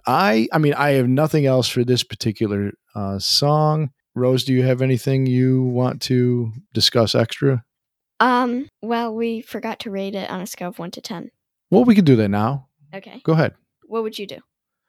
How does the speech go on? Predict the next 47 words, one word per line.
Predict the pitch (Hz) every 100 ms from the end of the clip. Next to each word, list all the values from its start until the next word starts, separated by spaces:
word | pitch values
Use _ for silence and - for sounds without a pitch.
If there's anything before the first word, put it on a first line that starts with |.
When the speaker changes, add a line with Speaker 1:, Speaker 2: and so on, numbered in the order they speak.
| _ _ _ _ _
Speaker 1:
Well, | 131 131
clearly | - 226 240 170
I | 139
was | 139 113
like, | 117 110 98 _ _ _ _ _
like, | 117 107
from | - 123
the | 101
song | - 120 117
itself, | 92 117 113
probably, | - 110 101
like, | 98
a | -
five. | - 90 - - - _ _ _ _ _ _ -
Speaker 2:
Really? | 190 220 403 415
That | 247 294
low? | 190 202 381 -
Speaker 1:
Well, | 143
the | 107
song, | - 165 143 80 92
but | 113
it, | 117
like, | 120
ma-, | 113 131
the, | 123 120
the | 113 117
scene, | - 175 151 107
I |
would | 98 101
give | 104
it, | 95 98
like, | 95 85
a, | 85 -
like, | - 85
a | 82 -
seven | - - 101
or | 71 73
eight | 127 76
even, | 71 78
'cause | 95
it's, | 92 90
like, | 98
a | 98
Speaker 2:
Mm. |
Speaker 1:
really | 113 98
important | 90 92 82
part | 82 92 87